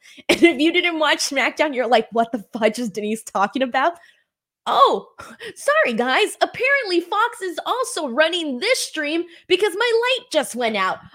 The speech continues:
All right, Fox was like, "F you, Denise. You wanna talk about our blackouts? <laughs> Well, here's the blackout for you." <laughs> They just turned off my light. Just kidding. I don't know what the hell happened there. All right, screw it. We're still moving with this show.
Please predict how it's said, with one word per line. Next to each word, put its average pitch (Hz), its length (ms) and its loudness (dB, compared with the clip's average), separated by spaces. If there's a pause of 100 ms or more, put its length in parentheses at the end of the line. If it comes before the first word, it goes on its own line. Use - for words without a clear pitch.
All 359 80 2
right, 440 320 0
Fox 508 360 4
was 466 180 -6
like, 392 240 2 (100)
"F 453 260 2
you, 440 280 2
Denise. 339 360 2 (220)
You 381 120 0
wanna 466 300 0
talk 440 320 2
about 349 300 0
our 269 200 -2
blackouts? 381 460 0 (760)
<laughs> - 20 -10
Well, 370 160 -2
here's 440 380 2
the 359 180 -2
blackout 359 760 0
for 359 320 4
you." 302 440 -2
<laughs> - 40 -8 (240)
They 359 160 -2
just - 240 -10
turned 440 360 0
off 370 240 -4
my 302 200 0
light. 311 420 -2 (140)
Just - 200 -20
kidding. 160 280 -10 (260)
I 220 80 -2
don't 226 120 2
know 196 100 -2
what 202 160 -2
the 190 60 0
hell 180 160 0
happened 170 400 -6
there. 160 240 -8
All 254 140 2
right, 196 220 -2 (160)
screw 392 360 -6
it. 262 80 -4
We're 240 140 -4
still 370 340 -4
moving 349 280 -4
with 339 140 -8
this 339 220 -4
show. 277 320 2